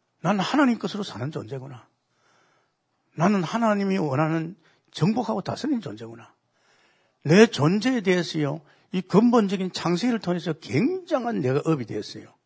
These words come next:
그냥 내가 뭐 은혜 좀 받고, 뭐 좀 훈련 받고 이래가지고 뭐 사람이나 살리고 이거가 아니고, 적어도 이게 아니면 세상 뒤집을 수 없습니다. 이걸 탁 깨달으니까, "아, 나 혼자 가지도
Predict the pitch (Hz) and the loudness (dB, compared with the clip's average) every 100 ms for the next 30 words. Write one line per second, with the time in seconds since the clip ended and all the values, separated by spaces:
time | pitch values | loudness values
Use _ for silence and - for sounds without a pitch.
0 | _ _ _ _ _ _ 147 127 113 110 | _ _ _ _ _ _ -4 -2 -2 -2
1 | 110 120 127 110 107 104 117 107 104 110 | -2 -2 -2 -2 -4 -6 -6 -8 -8 -10
2 | - 104 - 113 117 123 117 107 117 117 | -10 -10 -6 -6 -4 -4 -4 -8 -6 -6
3 | 113 107 110 - 104 113 120 113 123 120 | -6 -8 -10 -10 -8 -6 -6 -8 -8 -10
4 | 104 117 180 143 - 143 - _ _ _ | -8 -4 -2 -4 -6 -14 -14 _ _ _
5 | _ _ _ _ _ _ - 117 139 180 | _ _ _ _ _ _ -6 0 2 4
6 | 202 202 208 190 139 139 135 - 113 131 | 2 2 0 0 0 0 -2 -4 -6 -6
7 | 139 120 151 - 107 - 104 107 - _ | -6 -6 -8 -8 -16 -16 -18 -18 -20 _
8 | _ _ _ _ _ _ _ _ _ - | _ _ _ _ _ _ _ _ _ 0
9 | 190 214 - - - 165 143 110 - - | 4 4 2 -10 0 2 2 -2 -10 -8
10 | 113 104 87 - - 180 107 127 - 202 | -4 -4 -6 -14 -16 -6 0 0 0 -2
11 | 233 190 160 165 165 180 202 | -2 0 -2 -2 -4 -6 -8